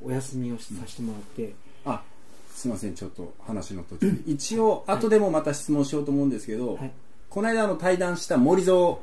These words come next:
Speaker 1: いはい。
Speaker 2: がダクトの
Speaker 1: はい。
Speaker 2: 最初やってた代表がのりさんなんですね。
Speaker 1: そうです。あ、
Speaker 2: そうです。
Speaker 1: ごめんなさい。はい、そうです。
Speaker 2: それで、ちょっと、それを森蔵に譲、譲ったというか、
Speaker 1: はい。
Speaker 2: えー、引き
Speaker 1: 助けてくれた。はい。
Speaker 2: 継いでもらっ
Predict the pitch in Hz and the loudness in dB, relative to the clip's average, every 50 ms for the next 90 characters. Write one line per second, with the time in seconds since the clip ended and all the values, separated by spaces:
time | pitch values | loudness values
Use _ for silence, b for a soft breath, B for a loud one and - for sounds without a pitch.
0 | - - - 214 185 165 160 127 107 98 170 220 196 127 151 151 135 - - - | -8 -4 -2 0 2 2 0 -2 -2 0 2 2 4 6 4 4 2 2 -2 -4
1 | 107 - - - - - - - - 156 - 226 214 - - - - - - - | -4 -4 -4 -8 -12 -12 -12 -8 -4 0 2 4 4 2 0 -6 -12 -12 -12 -8
2 | - - - 254 269 277 262 - 269 262 254 254 240 240 - - - 208 226 220 | -4 0 4 6 6 6 6 6 6 6 8 8 6 4 0 0 0 0 0 0
3 | 233 214 - 214 196 170 - 151 160 185 196 185 - 208 208 233 262 247 - 127 | -2 0 2 2 2 2 0 -2 0 2 2 2 4 4 4 4 4 4 4 6
4 | 135 143 143 120 - 113 98 92 95 85 87 85 85 - 139 175 202 208 - - | 6 6 6 6 4 2 -2 -4 -4 -6 -6 -8 -8 -6 -2 -2 -2 -2 -4 -8
5 | - - - 190 180 151 135 123 - 151 131 127 139 139 117 113 127 127 123 120 | -8 -4 0 2 4 4 4 2 0 -4 -2 0 2 2 4 4 4 2 2 0
6 | - 113 101 98 117 113 110 101 101 - - 117 101 - 196 202 202 220 247 240 | -4 -8 -10 -8 -8 -8 -8 -8 -8 -10 -8 -8 -6 -4 -4 -2 0 2 2 2
7 | 214 - - 175 156 - - 131 120 110 - - - - - 131 131 147 180 190 | 2 2 0 -4 -4 -2 0 0 0 0 -2 -4 -10 -8 -6 -2 0 2 2 2
8 | 185 147 131 139 127 123 123 131 127 123 113 107 107 104 120 123 117 - - - | 2 2 2 2 2 2 2 2 2 2 2 2 0 -2 -2 -4 -4 -4 -8 -12
9 | - - - 107 104 113 113 113 139 127 - 123 107 - - 98 87 78 - - | -12 -8 -8 -6 -6 -4 -2 0 0 0 0 -2 -4 -4 -4 -4 -6 -6 -8 -10
10 | - - 131 139 127 113 101 98 98 95 92 90 90 87 87 - - - 202 165 | -10 -6 -6 -6 -6 -6 -8 -10 -12 -10 -10 -10 -10 -10 -10 -8 -4 -2 -2 -2
11 | - - 156 147 147 - - 110 110 - - 98 - 113 127 131 110 - - - | 0 -2 -4 -2 -2 -4 -6 -6 -8 -8 -10 -12 -10 -8 -6 -6 -6 -6 -8 -12
12 | - - - - - - 147 143 127 127 113 110 107 98 95 - | -12 -12 -12 -10 -4 0 2 2 4 4 2 0 0 0 -4 -6